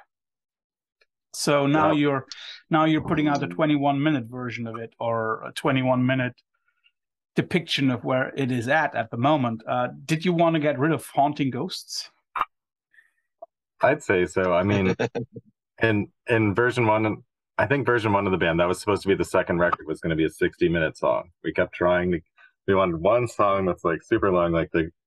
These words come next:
Speaker 2: the Screamo Dope Smoker, or however you wanna look at it. Um, and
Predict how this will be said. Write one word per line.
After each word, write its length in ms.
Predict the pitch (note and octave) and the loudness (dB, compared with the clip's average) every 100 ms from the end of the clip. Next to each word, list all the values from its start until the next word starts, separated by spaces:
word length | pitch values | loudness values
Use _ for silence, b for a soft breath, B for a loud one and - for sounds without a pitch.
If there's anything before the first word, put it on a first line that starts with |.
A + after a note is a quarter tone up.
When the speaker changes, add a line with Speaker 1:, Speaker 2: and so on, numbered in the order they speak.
| - | -10
Speaker 2:
the 80 | - | -8
Screamo 380 | - G2 F#2 E2 | 0 2 2 2
Dope 220 | E2+ D#2 | 0 0
Smoker, 440 | - E2 - D2+ | -2 -2 0 0
or 80 | D2+ | 0
however 240 | E2 D#2 D#2 | 0 0 0
you 80 | |
wanna 140 | D2+ D2+ | -2 -4
look 140 | D2 - | -8 -12
at 60 | |
it. 960 | D2 - - - - - _ _ _ - | -14 -14 -14 -14 -18 -20 _ _ _ 0
Um, 420 | F#2+ E2+ D#2+ E2 F2 - _ _ - | 2 2 0 0 -4 -18 _ _ -2
and 480 | G2 F#2+ F#2 F2 | 2 2 2 0